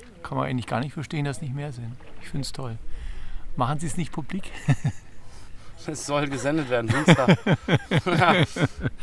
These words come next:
Speaker 2: Naja,
Speaker 1: bin ich schon
Speaker 2: Sommer
Speaker 1: auf
Speaker 2: ist ja auch bald rum und dann
Speaker 1: Nee, ist einfach herrlich. Das Wasser ist
Speaker 2: Ja.
Speaker 1: nach der, nach der kalten Zeit jetzt eine Woche, ist das Wasser wieder herrlich vom, vom Regen, wieder frisch, ein traumhafter Blick. Es ist einfach wunderbar.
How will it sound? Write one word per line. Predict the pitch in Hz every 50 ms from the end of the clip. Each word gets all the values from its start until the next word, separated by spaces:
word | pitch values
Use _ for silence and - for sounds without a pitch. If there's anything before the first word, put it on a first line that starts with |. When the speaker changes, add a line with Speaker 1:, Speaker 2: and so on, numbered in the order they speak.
| - - -
Speaker 2:
Naja, | 127 135 139 135
Speaker 1:
bin | 139 143
ich | 120
schon | 143 147 160
Speaker 2:
Sommer | 156 156
Speaker 1:
auf | -
Speaker 2:
ist | -
ja | 147
auch | 135 127 -
bald | - 135 123 113
rum | 107 123 139 151 156 135
und | 120 110
dann | 113 110 110 107 104 - - - - - - - - - - - - -
Speaker 1:
Nee, | 123 120 120 123
ist | 104 104
einfach | 95 95 117 95
herrlich. | 85 110 101 104 110 117 104 87 - -
Das | -
Wasser | 135 143 190
ist | 120 120 120 -
Speaker 2:
Ja. | - - -
Speaker 1:
nach | - 131 123 120
der, | - 151 131 127 127 - -
nach | 135 123 117
der | - - - 120
kalten | 117 - - 123 123 131 147 139 123
Zeit | - - 120 120 135
jetzt | 151 165 143 - -
eine | 127 120 120
Woche, | 117 127 - - 151 151 - - - - -
ist | - -
das | 131 - -
Wasser | 127 131 - 156
wieder | 139 127 123
herrlich | 113 117 127 135 143 139 131 - - - - -
vom, | - - - 113 113 - - -
vom | - - - 113
Regen, | 113 120 131 147 147 143 143 - - - - - - - - - - - - - - - - - - -
wieder | 131 135 123 113
frisch, | - - 147 143 170 160 - - - - - -
ein | 202 214 147 127 - - -
traumhafter | - - 123 135 135 131 - - 139
Blick. | 120 113 123 147 175 - - - - - - 247 214 - - - - -
Es | 131 113 113
ist | 123 110 -
einfach | - 110 104 107 107 113
wunderbar. | 131 123 123 139 143 151 165 170 127